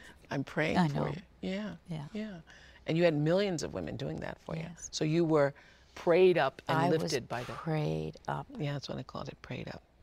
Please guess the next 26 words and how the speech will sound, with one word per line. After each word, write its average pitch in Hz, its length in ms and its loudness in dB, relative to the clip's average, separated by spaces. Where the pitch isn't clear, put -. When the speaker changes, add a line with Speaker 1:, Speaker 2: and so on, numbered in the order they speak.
Speaker 1:
I 175 120 6
am 175 140 6
ready 175 280 6
to 196 140 -4
forgive. 147 500 -4
Speaker 2:
Myself 143 400 4
for - 140 -4
making, 147 580 -4
for 165 140 0
not 151 220 0
being 156 260 -2
a 151 60 -6
good 143 260 -2
stewardess - 580 -4
about - 240 -6
money. - 320 -10
Speaker 1:
Mm. 143 40 -12
Speaker 2:
Because 151 240 -2
I 156 60 0
am 156 260 4
a 147 40 -2
good 147 200 -2
stewardess 151 520 -6
now, 131 280 -6
I 139 100 -6
hope. 127 240 -6